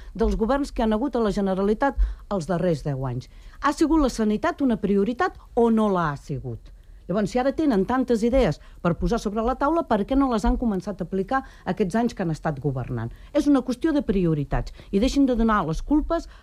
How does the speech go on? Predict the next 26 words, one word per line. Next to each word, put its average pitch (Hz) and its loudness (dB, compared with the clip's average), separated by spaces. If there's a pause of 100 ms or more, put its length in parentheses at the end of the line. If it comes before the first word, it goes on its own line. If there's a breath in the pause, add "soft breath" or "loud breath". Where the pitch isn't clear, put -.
(100)
en 175 4
els 151 -2
demés, 190 0
perquè 160 0 (180 loud breath)
això 175 0
ja, 208 2 (260)
ja, 196 2
eh, 170 -2
crec 180 -2
que 175 0
no 139 0
val. 117 2 (400 loud breath)
En 214 4
quant 226 2
a, 208 0 (100)
a, 208 0 (480)
a 190 2
temes 254 2
com 226 -2
tenim 208 0
ara 233 0 (240 loud breath)
de, 180 2 (240)
de, 151 4 (300)
de 185 0
nous 233 2
equipaments, 190 0